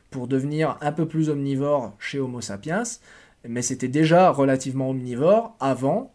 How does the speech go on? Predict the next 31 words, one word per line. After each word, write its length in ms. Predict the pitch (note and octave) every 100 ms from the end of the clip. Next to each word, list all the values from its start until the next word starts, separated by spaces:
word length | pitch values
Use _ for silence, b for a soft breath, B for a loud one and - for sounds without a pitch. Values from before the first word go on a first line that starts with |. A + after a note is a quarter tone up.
| _ _ C3+
la 140 | A#2+
partition 540 | A#2 - C3+ - D3+
entre 460 | C#3+ C#3 A2+ A2+ A2+ A2+
Paranthropus 640 | A#2+ A#2 A#2 B2 C3+ C3+ A#2+
et 60 |
Homo 200 | A2+ A#2
erectus, 580 | A2+ G2+ G2+ F#3 G#3+ - B B B
c'était 240 | - - A2+
déjà 440 | B2+ D#3+ D#3 F3+
relativement 560 | C#3+ C3+ C3 C3 C3 B2+
omnivore, 600 | A#2 A2+ A2+ D#3 A3 A3+ _
à 100 | C3
tendance 320 | B2+ C3 C3 -
plutôt 320 | C#3+ C3+ C3
herbivore 520 | A2 A2+ A2+ D3 F3
chez 160 | - C3+
les 140 | B2
australopithèques. 840 | A2 - A2+ A2 A#2 E3+ G#3+ - _ _ _ _ _ _ _ _ _ _ -
Et 120 | G#3
encore 280 | F3 D#3+ D#3+
avant 220 | C#3+ A#2
ça, 300 | - G3 C#4+ - -
si 180 | - C3+
vous 120 | C3
remontez 360 | B2+ B2+ C3 C#3
encore 300 | C#3 - -
plus 140 | C#3
loin 160 | B2+ A#2+
dans 100 | G#2+
le 60 |
temps, 300 | G#2 G3+ C4+